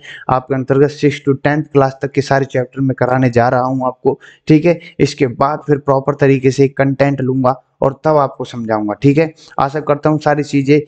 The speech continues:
समझ में आ रही होंगी। पहले मैं क्लास करवाता हूँ, फिर उसके बाद क्वेश्चन करवाता हूँ, ताकि बच्चे को मेरे, मेरे इन चैप्टरों से बंधा रहे और इस चैप्टर बन-, बनकर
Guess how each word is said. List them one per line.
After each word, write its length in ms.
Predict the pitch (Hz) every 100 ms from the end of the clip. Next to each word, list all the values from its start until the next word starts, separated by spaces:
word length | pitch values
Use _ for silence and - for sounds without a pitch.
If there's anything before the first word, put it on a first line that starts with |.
| - -
समझ 220 | 151 156
में 160 | 180 165
आ 140 | 143
रही 80 | 139
होंगी। 160 | 151 151
पहले 280 | 147 143 143
मैं 140 | 135 -
क्लास 280 | 143 151 -
करवाता 380 | 147 143 139 143
हूँ, 180 | 139
फिर 220 | 135 190 196
उसके 260 | 190 180
बाद 280 | 139 147 143
क्वेश्चन 460 | - - 156 165 147
करवाता 420 | 135 127 127 131
हूँ, 120 | 135 _ - -
ताकि 240 | 151 156
बच्चे 380 | 139 143 - 143
को 300 | 143 165 165 - - 147
मेरे, 420 | 143 151 170 165 _ -
मेरे 340 | 131 147 165 160
इन 200 | 175 180
चैप्टरों 440 | - 165 156 196 185
से 140 | 170
बंधा 300 | 139 139 143
रहे 140 | 151
और 240 | 151 160 156
इस 140 | 156
चैप्टर 360 | - 170 170 185
बन-, 280 | 170 160 139
बनकर 440 | 160 175 160